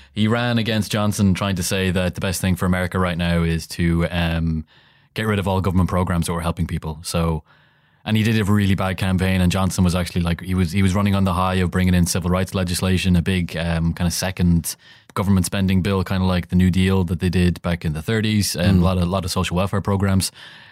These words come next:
Speaker 1: And Vietnam hadn't really kicked in as much. It looked like people thought he was doing pretty well on the international stage. And as well, he was still riding on the back of everyone's love for J F K and him being the, the president that died too young and was taken away from them.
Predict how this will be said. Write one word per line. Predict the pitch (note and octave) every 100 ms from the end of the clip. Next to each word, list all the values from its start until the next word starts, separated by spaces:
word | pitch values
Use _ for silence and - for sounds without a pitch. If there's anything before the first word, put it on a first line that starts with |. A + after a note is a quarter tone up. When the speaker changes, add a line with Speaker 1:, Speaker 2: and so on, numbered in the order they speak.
| - -
Speaker 1:
And | F#2+ F#2+ F#2 F2
Vietnam | - G#2+ A#2+ B2 B2 A2+
hadn't | A2+ G#2
really | G#2 G2+ F#2
kicked | - G#2+ -
in | G2+ G2+
as | F2+ E2+ E2
much. | G#2 B2+ -
It | G2
looked | G#2 -
like | F#2+ - _
people | G#2 F2+
thought | F2 F2+
he |
was | E2+
doing | F#2+ F2
pretty | - E2
well | E2+ G#2 G2+
on | G2
the |
international | G2 - G2 F#2+ G2+ F2
stage. | - F#2+ F#2+ - - - - - A#2
And | A#2 A2+
as | G2
well, | G#2
he | F#2+
was | F#2 F2
still | G2+
riding | F#2+ F#2 F2
on | F2
the |
back | E2+ F2+ F2
of | - F#2 F2
everyone's | E2+ F2 E2+ E2+ E2 - - - - - -
love | F#2+ G2 F2
for | - - F2
J | F#2
F | F2 -
K | F2+ - E2 E2
and | F2 E2 E2
him | F2 E2+
being | E2 E2 E2
the, | E2+ E2
the | D#2
president | D2+ D#2+ E2+ E2
that | D#2
died | E2 D#2+
too | E2
young | E2 E2 D#2+
and | D#2+
was | D#2+
taken | E2+ E2
away | E2 E2+
from | -
them. | E2